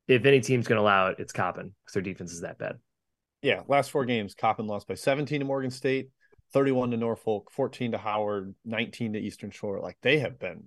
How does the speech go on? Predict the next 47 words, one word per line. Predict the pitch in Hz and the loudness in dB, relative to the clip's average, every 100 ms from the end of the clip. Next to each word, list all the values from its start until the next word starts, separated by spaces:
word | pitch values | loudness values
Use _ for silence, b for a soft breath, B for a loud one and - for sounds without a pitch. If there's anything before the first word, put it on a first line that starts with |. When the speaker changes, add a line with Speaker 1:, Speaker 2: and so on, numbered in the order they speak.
| _ | _
Speaker 2:
abysmal. | - - - 113 113 98 90 95 - - | -18 -16 -8 -6 -6 -6 -8 -10 -14 -8
Speaker 1:
Really | 104 | -4
Speaker 2:
Uh, | |
Speaker 1:
bad. | 95 87 | -4 -2
Speaker 2:
they | 117 | 0
can't | - 139 | 0 -2
defend, | 110 120 143 185 - | -4 -4 -4 -4 -10
true, | - 139 208 202 | -4 -2 -2 -6
and | - 127 | -4 -2
their | 123 | 0
offense | 117 135 127 - | -2 -2 -4 -6
has | 101 | -2
also | 104 - | -2 -4
been | 98 92 | -8 -6
nightmarish | 95 - 92 95 - | -8 -8 -10 -10 -12
in | 104 | -12
league | 95 95 | -12 -12
play. | - 92 92 - | -8 -8 -10 -14
Like, | 101 - _ _ _ _ - | -18 -18 _ _ _ _ -6
super | 175 151 143 | -2 0 2
reliant | 131 120 120 117 117 | 2 2 -2 -2 -4
on | 110 | -6
Sessoms | - 110 - 107 104 101 | -4 -4 -4 -6 -6 -8
and | 107 101 98 98 92 _ - | -8 -8 -8 -10 -16 _ -8
Tark, | 110 104 104 - - | -4 -4 -6 -14 -14
and | 104 | -10
those | 101 - | -10 -8
guys | 104 101 | -8 -6
haven't | 104 101 - | -8 -8 -6
really | 110 | -6
been | 98 98 | -6 -8
able | 101 | -10
to | - | -14
create | - 113 127 | -6 -4 -2
as | 135 | -4
much. | 165 170 - _ _ _ _ _ - | -8 -10 -18 _ _ _ _ _ -12
Uh, | 104 | -10
Steers | - - 156 170 131 | -10 -2 2 2 2
did | 151 135 | -2 -2
return | - 135 135 135 131 - | -4 -4 -4 -6 -10 -6
last | 113 110 | -4 -4
two | - 110 | -6 -4
games. | 110 110 107 | -4 -4 -6
He | 104 | -8
missed | 104 - | -8 -8
one | 107 104 | -6 -6
in, | 101 98 | -6 -8